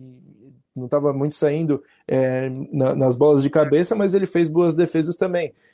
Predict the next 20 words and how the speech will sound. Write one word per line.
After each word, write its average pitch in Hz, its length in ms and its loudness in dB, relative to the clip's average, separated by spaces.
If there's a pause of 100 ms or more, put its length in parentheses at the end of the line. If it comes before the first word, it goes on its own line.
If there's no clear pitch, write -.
(120)
É 165 60 0
um 170 100 4
jogador 160 320 4
que 160 100 -10
tá 147 360 2
sem 139 240 -10
tanto 147 200 0
ritmo 147 320 -4
de 151 140 -4
jogo, 202 300 2
né? 151 240 2
É - 20 -2
só, 131 200 -4
é 135 300 -4
só 160 300 2
sua 180 220 0
segunda 175 400 0
partida 196 400 -2
no 185 160 4
ano, 196 280 4